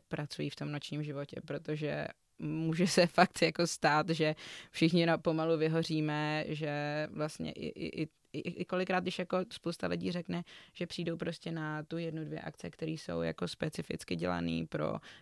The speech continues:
nějaký skupiny a pak nepřijdou, ale pak je člověk vidí na každé další akci, tak je to, a zároveň říkají, jako, jak strašně je to super, to, co děláme, ale pak nepodporujou ty projekty, které děláme a neuvědomujou si to, že je to strašně křehký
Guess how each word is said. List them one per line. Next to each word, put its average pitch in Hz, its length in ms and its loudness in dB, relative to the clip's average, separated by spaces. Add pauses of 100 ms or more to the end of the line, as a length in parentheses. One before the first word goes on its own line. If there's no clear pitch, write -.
nějaký 165 280 -4
skupiny 160 580 -4
a 165 100 -6
pak - 220 -4
nepřijdou, 170 560 -4
ale - 120 -4
pak - 180 -8
je 85 80 -4
člověk - 200 -4
vidí 165 220 -4
na 165 100 -2
každé 170 260 -2
další 165 360 -4
akci, - 380 -10
tak - 200 -8
je - 80 -4
to, 85 280 -2 (340)
a 160 160 2
zároveň 160 640 -2
říkají, 151 420 0
jako, 151 220 -2
jak 156 180 -2
strašně - 320 -2
je 160 40 -2
to 170 100 -4
super, - 320 -6
to, 160 120 -10
co 170 120 -8
děláme, 151 580 -4
ale 185 180 0
pak 190 160 -6
nepodporujou 185 640 -2
ty 180 120 -2
projekty, 175 460 0
které 165 280 -2
děláme 151 560 0
a 160 140 -2
neuvědomujou 160 580 2
si 160 140 -8
to, 160 140 0
že 156 240 0 (340)
je 160 80 2
to 165 100 -2
strašně - 420 -6
křehký - 520 -2